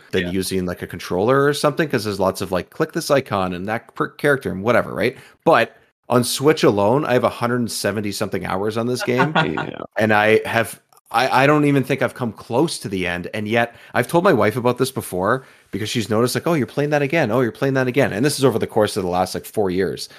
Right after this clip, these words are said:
Speaker 1: It's always installed. I never uninstall this off my Switch. And I'm just like, "Yeah, I don't know what it is, it, it is about this game, but it always whoops my ass at a certain point,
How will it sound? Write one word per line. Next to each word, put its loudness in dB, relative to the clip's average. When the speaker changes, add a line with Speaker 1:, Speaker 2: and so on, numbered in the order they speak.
Speaker 1:
It's -6
always 6
installed. 2
I 2
never 2
uninstall -2
this -6
off -4
my -8
Switch. -8
And -6
I'm -4
just -8
like, -4
"Yeah, 0
I -2
don't 0
know 2
what 0
it 2
is, 4
it, -2
it 0
is 0
about -2
this -8
game, -4
but 0
it -6
always 4
whoops 0
my 2
ass -2
at -2
a -4
certain -6
point, -8